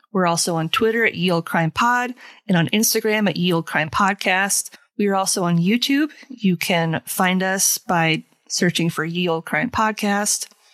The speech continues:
We also have a P O box. You can send us whatever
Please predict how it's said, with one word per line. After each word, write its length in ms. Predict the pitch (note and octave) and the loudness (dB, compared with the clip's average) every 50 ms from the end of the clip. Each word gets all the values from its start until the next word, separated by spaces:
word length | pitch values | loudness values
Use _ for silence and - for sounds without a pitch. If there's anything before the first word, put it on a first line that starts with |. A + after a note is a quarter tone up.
| _ _ | _ _
We 140 | - A#3+ B3 | -2 0 0
also 180 | A3+ G#3+ - G#3+ | 0 0 -2 -4
have 60 | F3+ | -6
a 60 | F3+ | -6
P 240 | E3+ - - B3+ C4 | -4 -2 0 0 0
O 80 | B3 B3 | 0 0
box. 500 | B3+ B3 C4+ D#4+ E4+ - - - - - - - _ _ | 0 0 0 0 0 -2 -2 -4 -4 -6 -12 -18 _ _
You 120 | - G3 G3 | 0 0 2
can 220 | - - G3 F#3+ | 2 2 2 2
send 300 | E3+ - G#3 G#3 G3+ G3+ | 2 2 0 0 0 2
us 460 | G3+ G3+ G3+ G3+ - - - - - - _ _ _ _ _ | 0 0 0 0 0 0 0 0 -4 -6 _ _ _ _ _
whatever 760 | - A3 A#3 G3+ G#3 G3+ G3+ G3+ G3 G#3 G3+ G3+ G3+ G3 | -8 -6 -4 -2 0 0 0 0 0 0 0 0 -2 -2